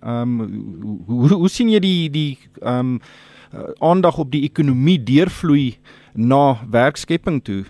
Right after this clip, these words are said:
Ehm, veral as ons nou weer sien dat die, eh, ekonomie v-, eh, verlede jaar gekrimp het.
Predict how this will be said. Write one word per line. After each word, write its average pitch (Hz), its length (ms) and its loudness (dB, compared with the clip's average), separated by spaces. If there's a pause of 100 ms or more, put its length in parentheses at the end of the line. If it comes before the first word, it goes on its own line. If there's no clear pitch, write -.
(160)
Ehm, 107 360 -8
veral 139 260 -2
as 160 120 -4
ons 151 140 -4
nou 147 180 0
weer 139 280 2 (400)
sien 165 260 -2
dat 139 120 0
die, 139 280 0 (120)
eh, - 140 -16 (100)
ekonomie 143 400 0
v-, - 200 -14
eh, 127 280 0
verlede 135 260 0
jaar 143 200 2
gekrimp 185 360 -4
het. - 180 -10